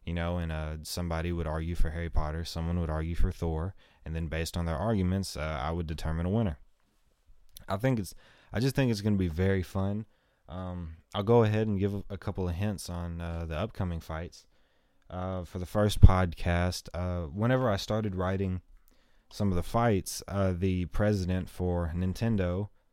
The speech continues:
whose name has lost, or he's left my mind, I forgot his name. Hmm. But, uh, he passed away. So it was kind of a Nintendo, Nintendo tribute. And, um, so a lot of the fights are Nintendo based. We've got,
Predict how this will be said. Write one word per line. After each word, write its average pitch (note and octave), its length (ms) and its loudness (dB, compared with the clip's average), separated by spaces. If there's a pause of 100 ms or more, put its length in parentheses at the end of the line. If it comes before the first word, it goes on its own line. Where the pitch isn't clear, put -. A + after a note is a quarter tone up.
(140)
whose F#2+ 260 -2
name F#2 360 -2
has F2 360 -4 (360)
lost, G2 260 -6 (100)
or E2+ 140 -10
he's F#2 160 -6
left G#2+ 220 -8
my F2 80 -4
mind, F#2+ 280 -6
I D#2+ 40 -6
forgot F2+ 300 -6
his F2 120 -6
name. F#2 260 -6 (160)
Hmm. G2 140 -2 (800)
But, G#2 180 4
uh, G2+ 80 6
he A#2+ 140 4
passed G2 320 10
away. C2+ 260 -6 (380)
So F#2+ 420 2
it F#2 80 0
was F#2+ 140 -2
kind D#3 220 0
of B2 100 0
a G2+ 280 4
Nintendo, A2 680 4 (160)
Nintendo F#2 520 2
tribute. G#2 440 0 (580)
And, F2 320 -2
um, D#2+ 400 -4 (880)
so F#2+ 180 2
a F2+ 40 4
lot G#2 220 4
of G2+ 80 4
the F#2 60 4
fights F2+ 380 2
are F2+ 140 2
Nintendo F#2+ 580 0 (260)
based. F2 300 -4
We've E2 180 6
got, E2+ 380 -2